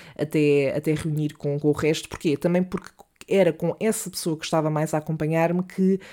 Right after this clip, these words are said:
com a qual eu iria voltar de carro, portanto convinha mesmo eu não me, não me perder dela. Ah, mas houve ali aqueles momentos, sabes, em que eu estava no meio de uma fábrica, não via ninguém,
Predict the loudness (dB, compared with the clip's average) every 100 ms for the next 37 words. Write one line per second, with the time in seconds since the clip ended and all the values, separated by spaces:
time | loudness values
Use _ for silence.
0 | -20 _ 4 4 4 2 2 2 2 2
1 | 2 0 -2 -4 -2 0 0 -4 -2 0
2 | 0 -2 -2 0 0 0 0 -2 0 0
3 | 2 2 0 -2 -2 0 0 0 0 2
4 | 0 -2 -4 -8 -14 -18 -20 -12 -2 2
5 | 2 4 4 4 2 0 -2 -2 -4 0
6 | 0 0 -4 -4 -2 -2 -2 -4 -4 -4
7 | -2 -2 0 4 4 2 0 -2 -4 -4
8 | -4 0 2 2 2 2 2 0 -2 -6